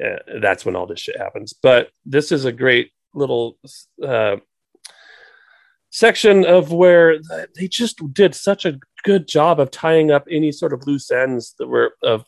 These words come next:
of the haters out there that they kn-, like John Hughes knew was gonna be out there, uh, talking about, like, h-, how do you forget a kid? They actually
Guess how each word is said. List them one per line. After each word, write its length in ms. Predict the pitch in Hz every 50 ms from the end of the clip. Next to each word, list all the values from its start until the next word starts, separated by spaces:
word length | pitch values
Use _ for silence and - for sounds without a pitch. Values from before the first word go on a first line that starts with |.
| -
of 140 | 135 117 113
the 80 | - 104
haters 440 | - - 131 135 127 113 110 104 113
out 200 | 104 104 101 -
there 240 | - 104 104 104 98
that 160 | - 101 -
they 120 | - 107 104
kn-, 220 | 110 110 110 - -
like 220 | 123 110 107 - _ -
John 260 | - 123 117 113 117
Hughes 360 | 120 123 123 127 117 110 110
knew 340 | 120 139 147 143 143 135 131
was 220 | 127 127 131 123
gonna 220 | - 139 131 123 120
be 180 | - 123 120
out 160 | 120 120 123 - -
there, 320 | 123 113 110 110 113 113 _ _ _ _ _ _ _ _ _ _ _ _ -
uh, 200 | - 113 113 110
talking 420 | - 131 117 110 - - 120 110
about, 420 | 107 110 113 110 107 107 110 - 117
like, 180 | 113 110 110 - - 170
h-, 80 | 180 -
how 200 | - - - 415
do 60 | 359 285
you 120 | 233 185
forget 340 | - - 160 131 139 139 120
a 60 | 120
kid? 440 | - - - 214 196 156 123 107 110
They 120 | - 175 208
actually 520 | 262 294 - - - 233 226 208 180 -